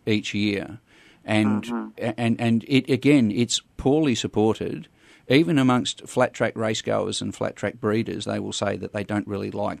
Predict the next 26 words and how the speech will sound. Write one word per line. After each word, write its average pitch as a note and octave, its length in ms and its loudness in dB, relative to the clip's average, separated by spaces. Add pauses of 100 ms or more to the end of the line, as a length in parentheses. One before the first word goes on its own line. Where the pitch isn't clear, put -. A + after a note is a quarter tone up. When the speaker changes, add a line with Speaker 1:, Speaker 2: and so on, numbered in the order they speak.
(120)
Speaker 1:
jumps. - 520 -4 (560)
Um, G2 380 -8 (120)
and A2+ 360 2 (160)
really, B2 640 4 (560)
all D3+ 240 8
of B2+ 240 0
the A2 80 2
jumps - 480 0 (100)
carnivals G#2+ 540 0
that G#2+ 100 -6
are G2+ 180 -2
around G#2 300 -2
Victoria G#2+ 720 -6 (420)
are B2 140 4
not A#2 320 4
well A2 180 2
supported. - 600 -6 (640)
And A#2+ 380 4
the B2 160 0
only C#3+ 200 0
one A#2 200 2
that A2 120 0
is A2 220 0
actually G#2 320 -6
well G2+ 320 -2
supported - 760 -2